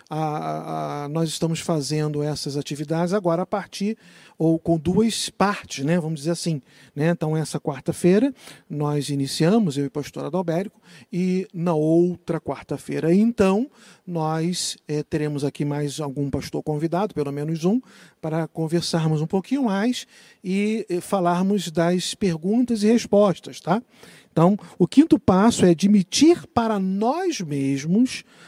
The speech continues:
admitir, primeiro, admitir para Deus, para nós mesmos e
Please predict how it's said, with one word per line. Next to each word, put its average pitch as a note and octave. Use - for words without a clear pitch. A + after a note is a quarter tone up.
admitir, F#3+
primeiro, F#3
admitir E3
para F3+
Deus, D3
para G#3
nós A#3
mesmos F#3+
e G#3